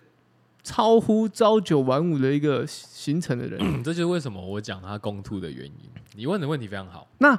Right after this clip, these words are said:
Speaker 1: 而且他还要照顾小孩。
Speaker 2: 对啊。
Speaker 1: 他怎么，
Speaker 2: 很屌吧？
Speaker 1: 他怎么约？
Speaker 2: 他是连那种，就是我，比方说好，我今天，呃，工作到十点，我假设啦，
Speaker 1: 嗯，嗯，嗯。
Speaker 2: 工作到十点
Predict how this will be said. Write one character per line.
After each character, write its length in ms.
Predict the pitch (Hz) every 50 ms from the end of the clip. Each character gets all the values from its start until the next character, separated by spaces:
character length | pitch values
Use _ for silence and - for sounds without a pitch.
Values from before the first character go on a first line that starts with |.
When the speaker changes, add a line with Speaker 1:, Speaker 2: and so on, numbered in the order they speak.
| - - _ _
Speaker 1:
而 100 | - 220
且 140 | 214 220 190
他 180 | 170 160 190
还 100 | 175 156
要 80 | 143 143
照 140 | 143 160 143
顾 140 | 131 131
小 140 | 120 - -
孩。 180 | - - - - _ _ _ _
Speaker 2:
对 100 | - 95
啊。 80 | 92 107 - _ _ _ _ _ _ _ _ _ _ _
Speaker 1:
他 180 | - - 220 -
怎 140 | - 156 -
么， 20 |
Speaker 2:
很 100 | 156 135
屌 60 | -
吧？ 60 | - 185
Speaker 1:
他 80 | 226
怎 100 | 220 -
么 120 | 151 131 131
约？ 240 | 123 127 127 131 - _ _ _ _ _ _ _ _ _ _ _ _ _ _ _ _ _ _
Speaker 2:
他 160 | - - 208
是 160 | - - 233
连 260 | 180 127 104 95 101
那 100 | 110 131
种， 220 | 120 98 90 85 90 - - _ _ _
就 120 | - 135 127
是 400 | - - 123 110 101 98 87 - - _ _ _ _
我， 320 | - 113 104 98 95 95 92
比 160 | - 110 110
方 120 | 135 156
说 200 | 156 147 160 151
好， 160 | 127 110 90
我 120 | 87 87 90
今 160 | - - 120
天， 360 | 123 123 127 127 131 135 135 - _ _ _ _ _ _ _ _ _ _ _ _ _ _ _ _ _ _ _
呃， 680 | - 95 90 87 87 87 87 87 90 90 87 92 95
工 220 | - - 139 147 151
作 220 | - 160 135 117
到 180 | 123 127 117 107
十 320 | 104 - - - 90 90 101
点， 200 | - 107 90 - -
我 80 | 104
假 200 | 120 - - -
设 220 | 147 143 139 131 92
啦， 80 | 85
Speaker 1:
嗯， 80 | - 135
嗯， 60 | -
嗯。 20 | -
Speaker 2:
工 140 | 131 135
作 80 | 143 147
到 100 | 151 143
十 320 | 131 - - - 95 98
点 260 | 104 - - 101 82